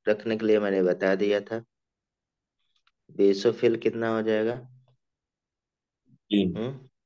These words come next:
Speaker 1: सबसे कम होता है ज़ीरो पॉइंट फ़ाइव to टू परसेंट। ठीक, एसिडोफिल यानी कि eosinophil टू से लेके फ़ोर परसेंट।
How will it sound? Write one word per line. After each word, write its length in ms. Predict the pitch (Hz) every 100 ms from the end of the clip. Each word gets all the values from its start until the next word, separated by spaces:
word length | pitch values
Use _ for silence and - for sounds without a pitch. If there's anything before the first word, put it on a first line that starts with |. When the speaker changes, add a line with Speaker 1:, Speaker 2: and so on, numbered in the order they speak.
| _ _ _ _ _ _ _ _ _ _
Speaker 1:
सबसे 420 | 110 - - 117
कम 240 | 113 110 107
होता 280 | 104 104
है 300 | 104 113 127
ज़ीरो 300 | - 90 92
पॉइंट 400 | 95 101 98 98
फ़ाइव 340 | 101 95 95 98
to 220 | 117 143 - _ _ _ _
टू 120 | 101
परसेंट। 580 | 98 101 95 104 123 127 - _ _ _ _ _ _ _ _ _ _ -
ठीक, 220 | 120 -
एसिडोफिल 840 | 101 101 107 107 113 - 117 127 - _ _ 95
यानी 240 | 98 98
कि 160 | 101 107
eosinophil 640 | - 113 110 113 117 123 - _ _ _ _ _ _
टू 160 | 107
से 160 | 110 110
लेके 400 | 104 95 95 127 151 -
फ़ोर 400 | _ _ 92 92
परसेंट। 580 | - 95 95 104 123